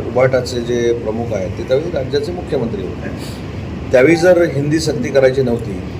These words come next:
तर त्यांना पूर्ण राज्याचे अधिकार होते, तरी नाकारू शकले असते. आणि म्हणून दोन मोर्चे आहेत.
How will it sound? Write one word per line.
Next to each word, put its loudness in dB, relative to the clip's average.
तर -4
त्यांना 0
पूर्ण 0
राज्याचे 4
अधिकार 2
होते, 0
तरी 0
नाकारू 4
शकले -2
असते. -4
आणि 0
म्हणून 2
दोन 8
मोर्चे 4
आहेत. 0